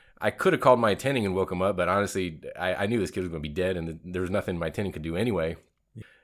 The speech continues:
Speaker 1: So this poor mom was the only person in the room who knew that this kid was done. And the mom said, "He always told me, if this ever happened, we weren't gonna do this. We can't do this anymore. We gotta stop all this." And, like, I personally took the mom's side, but I, I couldn't drive that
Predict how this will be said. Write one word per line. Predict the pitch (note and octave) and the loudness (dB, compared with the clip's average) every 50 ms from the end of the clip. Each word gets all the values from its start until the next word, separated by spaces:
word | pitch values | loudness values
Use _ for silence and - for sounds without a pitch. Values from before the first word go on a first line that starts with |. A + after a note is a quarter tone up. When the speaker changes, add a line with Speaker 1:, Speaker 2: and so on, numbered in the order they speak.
| _ _ - | _ _ -6
Speaker 1:
So | - - B2+ | -2 0 0
this | A#2 B2+ B2+ | 2 0 -2
poor | B2+ - - E3+ F3+ D3+ | -2 0 4 6 6 6
mom | A#2+ B2 C3+ C#3 B2 | 8 8 8 6 6
was | G#2 G2+ F#2+ | 6 4 2
the | G2+ G2+ | 2 0
only | F#2 A#2+ C#3 D3+ | 2 2 2 0
person | - - C3 A#2+ - - A2+ | 2 2 0 0 2 0 0
in | A2 G2 | 0 0
the | F#2 | 0
room | F2+ G2 A#2+ C3 B2 G2 F2+ | 0 2 2 2 2 0 0
who | F#2+ G2 | -2 -2
knew | F#2 F#2+ F#2+ A2 B2+ C3+ B2 G2 | -2 -2 -2 0 0 0 0 0
that | F2+ E2+ C2 D#2 | -2 -2 -4 -4
this | F#2 G2 - | -8 -8 -6
kid | - A2 G2 | -6 -6 -6
was | F2+ D#2 | -6 -6
done. | D2+ D2+ F2 G#2 A#2 G2 D#2 D2+ D2+ D2+ - - - - - _ - | -6 -4 -4 -2 -2 -2 -4 -4 -6 -8 -10 -16 -20 -20 -20 _ -10
And | - F#2+ F#2 F2+ F2+ | -6 -4 -4 -2 -2
the | F#2 | -2
mom | G2 G#2+ A2 A2 G#2+ | 0 0 0 0 0
said, | - - A2+ A2 G2 | 0 0 0 2 2
"He | F#2 C3 | 2 4
always | C#3 C#3+ D#3 D#3+ D3+ - | 4 4 4 4 2 0
told | - D#3+ D#3 C#3+ | 0 0 2 2
me, | C3+ A#2+ A#2 A#2 A#2 - - - - - F2+ - - | 2 0 0 -2 -4 -6 -20 -20 -20 -20 -20 -18 -14
if | - G2 G2+ A#2+ - - | -8 -4 -2 -2 -2 0
this | D3+ D3+ D3 - | -2 0 2 4
ever | D3 C#3+ B2+ | 6 6 6
happened, | C3+ C#3 C3 B2+ - A2+ G#2+ | 6 6 4 4 2 0 0
we | B2 C#3+ | 2 2
weren't | D3 D3 C3+ | 2 2 2
gonna | B2 C3 B2 A2+ | 2 2 2 2
do | A#2 B2 B2 | 2 2 2
this. | G#2 F#2 - | 2 0 -2
We | C3 | -4
can't | B2+ - D#3+ D3 A2+ | -2 0 0 0 0
do | B2+ C#3 C#3 | 0 2 2
this | B2+ A#2 - | 2 2 2
anymore. | A#2+ A2 G#2+ G#2 G2+ F#2+ | 0 0 0 2 2 2
We | G#2+ A#2+ | 2 2
gotta | C3 C3+ C3 B2 | 2 2 2 2
stop | - - - B2 B2 - | 2 2 2 2 4 4
all | - G2 F#2 | 4 2 2
this." | F2+ F2 E2 D#2+ - | 2 0 -2 -2 -2
And, | F#2+ F#2 F#2+ | -2 -2 0
like, | F2+ F2+ D#2+ - | -2 -2 -4 -2
I | - F#2+ A#2+ C#3 C#3 | 2 4 4 4 4
personally | G#2+ - - A#2+ D3 C#3+ - G2+ F2+ E2 | 2 2 4 4 4 2 0 -4 -4 -4
took | - G#2 F2+ - | -4 -6 -6 -4
the | F2+ | -4
mom's | F2 F2+ E2 D#2 D#2 - | -2 -2 -2 -2 -2 0
side, | - C3+ D3+ B2+ F#2+ F#2+ G#2 G2+ F2 | 2 4 4 6 4 4 2 0 0
but | F2+ E2+ D2 D2+ | -2 -4 -4 -6
I, | - F2 D#2 C#2 | -8 -8 -6 -6
I | F2+ | -6
couldn't | - - F#2+ F2 D#2+ | -4 -4 -4 -4 -2
drive | D2+ F2+ G#2 B2+ C3 F2 | 0 2 2 2 2 2
that | D#2+ D#2+ E2 F#2 G2+ | 0 -2 0 -2 -4